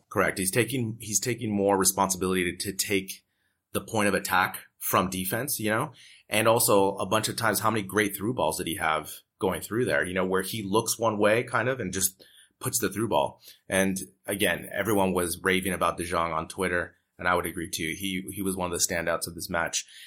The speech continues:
And Brian, you know, overall, like, like I said in the beginning, this was the best road game we've had in maybe a year, I would say, maybe since the last Clasico in Madrid. And I don't know if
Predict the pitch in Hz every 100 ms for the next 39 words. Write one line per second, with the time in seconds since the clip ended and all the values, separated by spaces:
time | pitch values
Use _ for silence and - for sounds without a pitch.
0 | - 98 98 117 104 110 98 - 135 117
1 | 101 110 87 - - - 95 95 - 98
2 | 98 95 107 98 90 95 92 80 - 92
3 | 110 92 92 - 98 98 - 95 92 95
4 | 90 85 - 87 90 87 - 87 87 85
5 | 80 78 82 95 - 90 101 98 104 107
6 | 92 92 98 95 85 82 90 - - 107
7 | 101 101 110 110 95 92 85 98 143 -
8 | - - - - 101 104 101 117 135 127
9 | 120 117 - 98 92 -